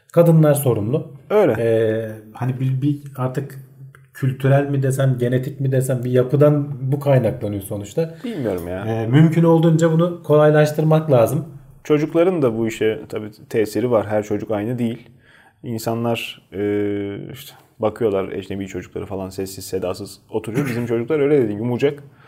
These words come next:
Speaker 2: Şimdi gözünü üstünden ayırdığın anda bir ortalıkta bir
Speaker 1: Yok,
Speaker 2: terör
Speaker 1: yok, hepsi,
Speaker 2: vesilesi
Speaker 1: herkes için
Speaker 2: olabiliyor.
Speaker 1: geçerli canım.
Speaker 2: Canım,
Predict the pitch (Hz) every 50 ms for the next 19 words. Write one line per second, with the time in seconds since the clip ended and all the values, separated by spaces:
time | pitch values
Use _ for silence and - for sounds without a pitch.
0 | - - - _ _ _ _ _ - - 147 139 - - 82 87 - - _ _
1 | _ _ _ _ - 123 127 131 123 120 131 131 131 135 131 - - - - -
2 | - 131 - - - 135 131 131 131 127 131 131 127 156 147 131 117 117 120 143
3 | 165 156 147 143 131 135 - 156 147 139 131 - 107 107 107 - 131 120 117 127
4 | 135 - - _ - 127 123 123 123 120 123 117 - - 117 110 - - - 123
5 | 113 123 120 107 117 120 120 - - 123 135 135 131 139 143 139 127 120 - 131
6 | 117 104 101 95 95 104 104 - - 302 262